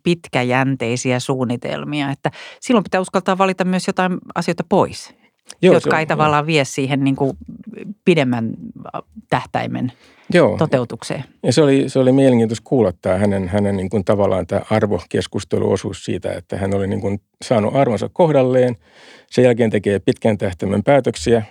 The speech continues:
Speaker 2: Jos tilanne muuttuu, niin okei, silloin on plan B ja plan C, mut ne pohjautuu niihin samoihin arvoihin.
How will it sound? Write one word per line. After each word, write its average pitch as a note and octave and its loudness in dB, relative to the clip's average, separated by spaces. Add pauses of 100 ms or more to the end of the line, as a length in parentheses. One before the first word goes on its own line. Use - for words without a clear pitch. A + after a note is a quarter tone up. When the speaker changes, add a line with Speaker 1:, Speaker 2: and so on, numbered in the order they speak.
(400)
Speaker 2:
Jos F3+ 2
tilanne A2+ 2
muuttuu, A#2+ 2
niin G#2+ 2
okei, A2+ 2
silloin A2+ 0
on C#3+ 2
plan G2 -2
B F#2+ -8
ja F#2+ -4
plan F#2+ -4
C, G#2 -4 (340)
mut G#2+ 4
ne G#2 2
pohjautuu G#2+ 0
niihin G2+ 0
samoihin G2+ -2
arvoihin. G2 -6